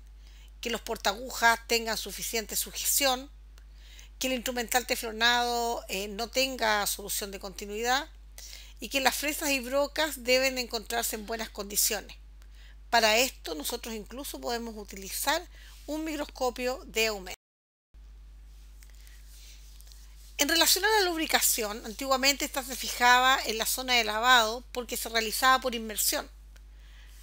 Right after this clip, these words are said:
Después vino la época en que colocamos lubricante en las lavadoras desinfectoras. Lo negativo de esto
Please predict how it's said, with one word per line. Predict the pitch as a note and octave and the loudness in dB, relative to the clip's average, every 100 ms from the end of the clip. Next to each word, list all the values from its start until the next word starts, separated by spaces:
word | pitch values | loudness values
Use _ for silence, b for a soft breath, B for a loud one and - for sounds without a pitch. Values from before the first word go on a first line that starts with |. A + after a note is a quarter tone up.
| b b b - - - - - - | b b b -20 -20 -20 -20 -20 -12
Después | C4 A3 - C4+ B3 | -8 -4 2 2 2
vino | A#3+ A#3 | -2 -2
la | G#3+ A3 | 0 0
época | B3 B3 | -2 -6
en | A3 | -4
que | G#3 | -6
colocamos | G3+ G3 F#3+ A3+ A3 | -6 -8 -6 -6 -6
lubricante | A3 F#3+ F#3+ - B3+ C#4 A#3 - A#3 B3 - | -8 -8 -8 2 4 4 0 -2 0 0 -2
en | - G#3+ A3+ A#3 B3 - G#3 | -4 0 2 2 -2 -10 -4
las | G#3 G#3+ | 0 0
lavadoras | A3 B3+ C4 B3 B3 A#3+ | 2 2 2 0 -2 -2
desinfectoras. | A#3 - A3 A#3 - D4 B3 - - - - B B B B - - | -4 -8 -8 -14 -8 -4 -4 -6 -14 -20 -20 B B B B -16 -6
Lo | B3+ D4+ | 4 4
negativo | D#4 D#4 D4 - F#4 G#4+ F#4+ | 6 8 8 8 2 2 0
de | |
esto | F#4+ - - G#3+ B3+ | -2 -4 -8 -12 -12